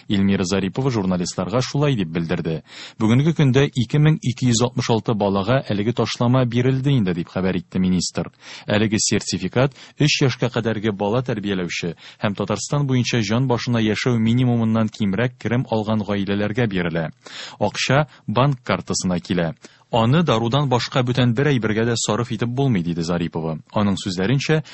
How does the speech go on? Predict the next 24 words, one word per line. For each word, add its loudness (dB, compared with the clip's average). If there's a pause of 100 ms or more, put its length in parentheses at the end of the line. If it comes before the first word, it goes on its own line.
(100)
әлеге 2
социаль 0
ярдәм 2
чарасы -2
Татарстанда -2
яшәүче 0 (260)
унҗиде 2
меңнән 4
артык -4
кешене 0
колачлый. -4 (800)
Яңалыклар 2
чыгарылышы 0
ахырында 0
һава 0
торышы -4
турында -4
мәгълүмат. -4 (320)
Иртәгә, 0 (240)
унбишенче 0
февраль 0
шимбә 0
көнне 2
Татарстанда 0